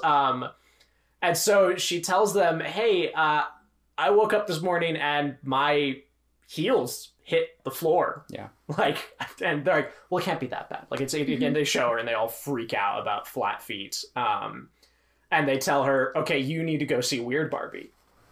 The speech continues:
Speaker 1: And Weird Barbie, again, this movie does such a good job of engaging with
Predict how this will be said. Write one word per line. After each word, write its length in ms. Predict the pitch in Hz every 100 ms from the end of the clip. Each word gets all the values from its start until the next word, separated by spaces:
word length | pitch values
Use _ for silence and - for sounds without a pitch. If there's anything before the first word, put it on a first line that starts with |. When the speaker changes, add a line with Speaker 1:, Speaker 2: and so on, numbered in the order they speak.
| _
Speaker 1:
And 260 | 147 131 131
Weird 220 | 196 240
Barbie, 520 | 220 190 180 160 - - - _ _ - - _
again, 420 | 180 185 214 170 - _
this 240 | 151 202 208
movie 320 | 262 277 302
does 260 | 233 202
such 240 | - 233 233
a 60 | 190
good 240 | 180 190
job 460 | 131 151 156 131 - - _ -
of 120 | 165
engaging 640 | 175 156 185 220 185 220
with 240 | 190 180